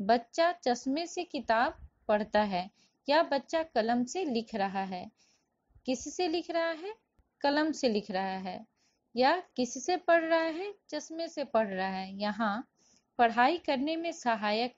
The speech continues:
चश्मा करण कारक है। संप्रदान कारक, जिसके लिए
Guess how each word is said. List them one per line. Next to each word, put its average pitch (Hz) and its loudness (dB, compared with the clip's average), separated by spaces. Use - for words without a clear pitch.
चश्मा 254 0
करण 240 6
कारक 190 -2
है। 202 -10
संप्रदान 320 2
कारक, 196 -2
जिसके 277 -2
लिए 233 0